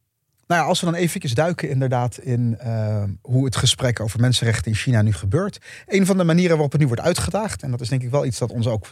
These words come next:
zou kunnen prikkelen of tot nadenken. Iets dat iemand als, eh, Zhang Weiwei, eh, bijvoorbeeld zegt, is: "Het Westen heeft mensenrechten heel erg uitgelegd in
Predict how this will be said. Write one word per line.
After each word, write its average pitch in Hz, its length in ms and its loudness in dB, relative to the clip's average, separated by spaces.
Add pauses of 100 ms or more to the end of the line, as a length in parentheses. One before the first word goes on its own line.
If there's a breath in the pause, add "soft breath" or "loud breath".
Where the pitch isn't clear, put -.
(180)
zou 117 180 -4
kunnen 101 220 2
prikkelen 135 380 0
of 95 80 -6
tot 101 160 -6
nadenken. 131 540 0 (500 loud breath)
Iets - 140 -10
dat 151 140 0
iemand 147 240 2
als, 123 340 0
eh, 113 120 4
Zhang 131 300 4
Weiwei, 117 560 2 (140)
eh, 165 120 -8
bijvoorbeeld 147 680 -4
zegt, - 440 0 (380 loud breath)
is: - 500 -2 (400 soft breath)
"Het 131 160 2
Westen 180 380 2
heeft 156 180 2
mensenrechten 135 680 2
heel 180 260 6
erg 143 220 0
uitgelegd 123 720 2
in 110 540 0